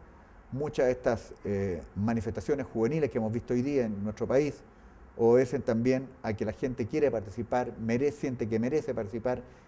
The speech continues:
y no le dan las posibilidades, por eso se quieren los cambios. No es tanto un, una, una, una protesta contra algo,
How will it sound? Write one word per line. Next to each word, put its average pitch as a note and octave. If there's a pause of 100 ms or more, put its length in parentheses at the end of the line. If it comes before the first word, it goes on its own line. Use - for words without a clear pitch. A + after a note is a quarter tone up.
(260)
y A#2
no C#3 (200)
le A#2
dan C#3+
las C3
posibilidades, A#2+
por A2
eso A2+
se G#2+
quieren G#2+
los G#2+
cambios. C3+ (380)
No B2+
es C3+
tanto C#3
un, A2+
una, A2+ (100)
una, A2+
una A#2
protesta A#2+
contra A2
algo, A#2+